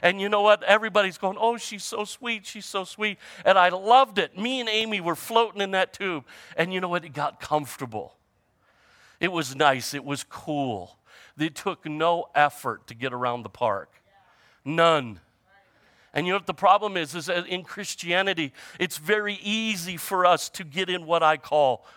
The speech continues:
the lazy river and just kind of float. It's like, "Hey, look, man, I'm in the park."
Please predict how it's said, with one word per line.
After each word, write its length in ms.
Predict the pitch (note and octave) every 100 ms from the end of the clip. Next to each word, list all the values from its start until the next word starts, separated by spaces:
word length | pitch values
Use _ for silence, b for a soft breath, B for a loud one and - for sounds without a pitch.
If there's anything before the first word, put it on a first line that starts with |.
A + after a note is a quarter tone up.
| b
the 100 | C#3+
lazy 420 | C#3 C#3 C3+ C3
river 480 | A#2+ A#2 F#2+ G2 - _ _ _ _ _ b b b b b b b b
and 140 | F3
just 240 | E3 G#3 -
kind 240 | A3 G#3+
of 80 | F#3+
float. 520 | G#3+ B3 A#3+ D#3+ - _ _ _ _ _ b b b
It's 160 | G3+ G3+
like, 140 | A3
"Hey, 400 | F#3 B3+ C4+ F3+ - b
look, 240 | b C4 -
man, 260 | G3+ A3+ A#3
I'm 280 | G3+ C4 B3+
in 120 | C4+
the 80 | B3
park." 580 | - C#4 C#4+ D#3+ -